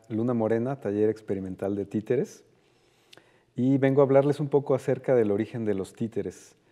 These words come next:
y de su fascinante mundo. Cuando nosotros comenzamos a hacer títeres hace más de veinte años,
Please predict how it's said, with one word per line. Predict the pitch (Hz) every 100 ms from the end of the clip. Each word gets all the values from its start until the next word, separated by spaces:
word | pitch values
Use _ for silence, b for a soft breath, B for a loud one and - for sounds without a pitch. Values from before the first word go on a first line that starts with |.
| b _
y | 107
de | 98 95
su | - 95
fascinante | - 101 - 104 110 117 120
mundo. | 110 107 104 98 - _ b b b b b -
Cuando | - 113 113
nosotros | 113 139 165 -
comenzamos | 135 123 127 131 143 139 - - _ _ _
a | 110
hacer | - 120
títeres | - 127 135 131 160 - - _ _ _ _
hace | 113 113 - 127 120 107
más | 110 117
de | 127
veinte | 117 117 113 113
años, | 110 131 220